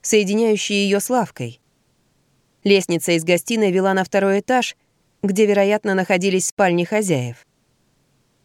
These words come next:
Пока Ива черпала ковшом воду в небольшое ведерко, успела осмотреться.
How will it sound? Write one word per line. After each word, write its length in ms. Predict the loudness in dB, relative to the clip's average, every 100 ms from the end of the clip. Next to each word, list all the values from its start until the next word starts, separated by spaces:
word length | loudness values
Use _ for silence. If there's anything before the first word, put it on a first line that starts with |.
| _ _ _ _ 0
Пока 300 | 0 2 0
Ива 240 | 2 2
черпала 440 | 0 -2 0 0 0
ковшом 440 | -2 -2 -2 0
воду 200 | 0 0
в 60 | 0
небольшое 500 | 0 0 0 0 2
ведерко, 540 | 0 -2 -2 -4 -4 _ _ _ _
успела 420 | -2 0 0 2 0
осмотреться. 720 | 0 -4 -2 -4 -6 -10